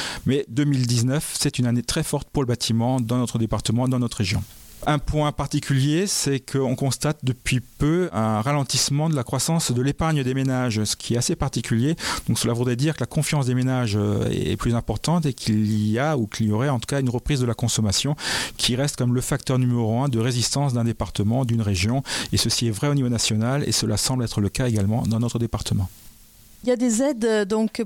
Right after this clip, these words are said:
Speaker 2: pour aider les, les entrepreneurs, euh, par exemple, euh, avec la Banque de France.
Speaker 1: La Banque de France, euh, s'occupe, euh, comme les autres partenaires, euh, des entreprises.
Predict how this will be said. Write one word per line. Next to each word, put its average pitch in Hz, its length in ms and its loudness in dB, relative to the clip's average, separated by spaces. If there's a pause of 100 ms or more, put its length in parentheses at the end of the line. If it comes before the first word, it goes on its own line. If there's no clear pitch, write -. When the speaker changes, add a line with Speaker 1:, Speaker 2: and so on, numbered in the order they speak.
Speaker 2:
pour 247 180 -2
aider 247 200 0
les, 240 200 2
les 220 220 0
entrepreneurs, 233 800 0
euh, 214 160 0
par 202 200 -2
exemple, 220 520 0
euh, 185 220 2 (400)
avec 202 260 0
la 208 140 0
Banque 233 240 0
de 220 80 0
France. 220 480 -2 (760)
Speaker 1:
La 135 140 0
Banque 147 180 2
de 143 80 2
France, 170 500 0
euh, 127 300 0
s'occupe, - 680 -4
euh, 127 120 2
comme 131 260 2
les 120 140 2
autres 135 140 -4
partenaires, 135 640 0
euh, - 20 -2
des 113 180 0
entreprises. 135 600 0